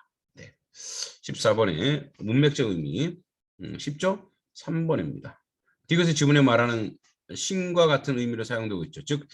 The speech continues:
인간과 대비는 존재는 절대적인 존재, 하나님을 달리 말할 수 있죠. 그래서 삼은 하늘은 역시 인간의 운명 결정할 수 있는 존재이기 때문에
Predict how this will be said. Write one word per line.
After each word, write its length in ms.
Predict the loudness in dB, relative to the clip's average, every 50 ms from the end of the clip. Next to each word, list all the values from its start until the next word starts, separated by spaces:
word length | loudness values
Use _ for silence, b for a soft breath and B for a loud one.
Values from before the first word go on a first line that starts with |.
| B B B B _
인간과 380 | 4 6 6 6 6 6 6 6
대비는 400 | 6 6 6 6 6 6 6 6
존재는 360 | 4 2 0 0 0 0 0
절대적인 640 | 0 -2 -2 -2 -4 -4 -2 -4 -4 -4 -4 -6 -6
존재, 280 | -6 -6 -6 -6 -6
하나님을 560 | -6 -4 -2 0 0 2 2 2 2 0 0 -2 -4 -8 -12 b b b b _ -8 -8 -6
달리 260 | -4 0 4 4 6
말할 260 | 6 6 4 2 0 -2
수 120 | -4 -8
있죠. 280 | -12 -12 -14 -18 -20 -14
그래서 200 | -12 -10 -10 -8 -6
삼은 340 | -4 -2 0 0 0 -2 b b b b b
하늘은 760 | -10 -2 0 2 4 4 4 4 2 0 -2 -2 -2 -4 -6 -10 b b b _ _
역시 360 | -8 -8 -8 -8 -8 -6 -6
인간의 640 | -6 -4 -4 -2 -2 0 0 0 0 2 2 0 0
운명 300 | 0 -2 -2 -2 -2 0 -2
결정할 340 | -2 -2 -2 -4 -6 -6
수 120 | -6 -6 -4
있는 180 | -4 -4 -4
존재이기 480 | -4 -4 -4 -4 -4 -4 -6 -6 -8 -8
때문에 400 | -8 -8 -6 -2 -2 -2 -4